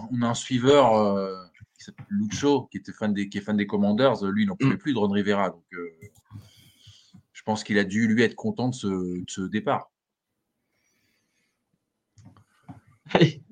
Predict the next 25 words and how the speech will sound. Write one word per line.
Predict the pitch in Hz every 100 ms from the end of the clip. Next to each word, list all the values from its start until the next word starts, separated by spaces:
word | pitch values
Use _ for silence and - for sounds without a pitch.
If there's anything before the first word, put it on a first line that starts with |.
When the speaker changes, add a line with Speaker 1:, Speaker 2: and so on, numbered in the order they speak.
| -
Speaker 2:
passons | - 165 196
maintenant | 185 185 190
à | 147
de | 135
la | 135 143
nécromancie, | 175 214 - 147 127 143
s'il | - 127
vous |
plaît. | 113 120 127 139
Donc, | - 117
place | 117 110 -
donc | 165 131 -
au | 180 202
quart | 180 151
d'heure | 151 135 - _ _
Patriots. | 104 - 151 165 165 - -
Le | - 208 262 240
joyeux | 170 175 175
Bill | 143 165 170
est | 165 190 175
encore | 175 175 151
le |
boss. | 135 123 123 -
Et | 143 120
oui, | 110 -